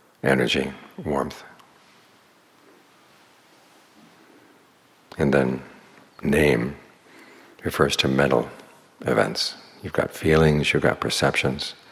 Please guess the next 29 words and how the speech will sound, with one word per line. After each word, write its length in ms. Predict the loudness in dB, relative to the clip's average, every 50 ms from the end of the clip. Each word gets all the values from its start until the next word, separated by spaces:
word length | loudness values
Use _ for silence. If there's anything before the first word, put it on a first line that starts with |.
| -20 -20 -20 -20 -20 -16 -8
intentions, 920 | -2 -2 0 0 0 0 0 0 0 0 0 -2 -2 -2 -4 -4 -6 -10 -12 -10 -4
acts 420 | 0 0 0 0 -2 -6 -4 0
of 180 | 2 2 0 0
attention, 720 | -2 -4 -4 -4 -4 -2 -2 -2 0 0 0 -2 -2 -4 -8 -12 -20 -20 -20 -20 _ _ -20 _ _ _ -20 -20 _ -20 -20 _ _ -20 -20 _ _ -12 -8
contact 560 | -4 -2 -2 0 0 0 0 0 0 0 -2
among 220 | -2 -2 -2 -2 -2
these 180 | -4 -4 -2
things. 320 | -2 -2 -2 -4 -6 -10 -12 -12 -16 -20 -20 _ _ _ _ _ _ _ _ _ _ _ _ _ _ _ -20 -20 -20 -20 _ _ _ -20 -20 -20 -20 -20 -20 _ _ _ _ _ _ _ _ _ _ _ -10 -4
And 120 | 0 2
you 40 | 4
want 120 | 4 4 4
to 40 |
learn 140 | 4 4 2
how 80 | 2 0
to 120 | -2 -2
just 360 | -4 -4 -8 -10 -12 -6 0
be 220 | 2 4 4 6 6
with 180 | 4 4 2
these 180 | 2 0 -2 -2
things 220 | -2 -2 -2 0
on 300 | 0 2 2 2 2 2
their 180 | 0 0 0 0
own 160 | 0 -2 -2
terms, 380 | -2 -2 -2 -4 -4 -8 -10 -12 -12 -12 -10
instead 260 | -8 -6 -2 0 0
of 80 | 0 0
thinking 240 | 0 -2 -2 -2 -2
of 80 | -2
this 180 | -4 -6 -8